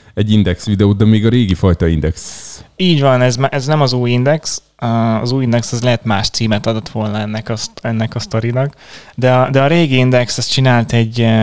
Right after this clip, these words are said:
Speaker 2: egy videót a Hiperkarmának az énekesével, aki, aki elmondta azt, hogy
Speaker 1: Hát nevezzük Bércesi Robinak.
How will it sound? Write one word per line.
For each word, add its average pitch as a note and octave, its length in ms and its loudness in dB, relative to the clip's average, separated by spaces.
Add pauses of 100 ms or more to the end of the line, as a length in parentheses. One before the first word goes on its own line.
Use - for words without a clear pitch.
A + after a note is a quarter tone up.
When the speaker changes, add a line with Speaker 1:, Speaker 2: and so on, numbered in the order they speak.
(460)
Speaker 2:
egy A2+ 180 -8
videót A2 520 -2
a G#2+ 260 -2
Hiperkarmának A2 880 -6
az G#2+ 100 -6
énekesével, A2+ 880 -2
aki, A#2 800 -6 (180)
aki - 260 -4
elmondta G#2+ 600 0
azt, A2 240 -4
hogy A2+ 280 0
Speaker 1:
Hát F#2+ 100 -2
nevezzük G2+ 500 2
Bércesi F#2+ 520 0
Robinak. D#2 560 -2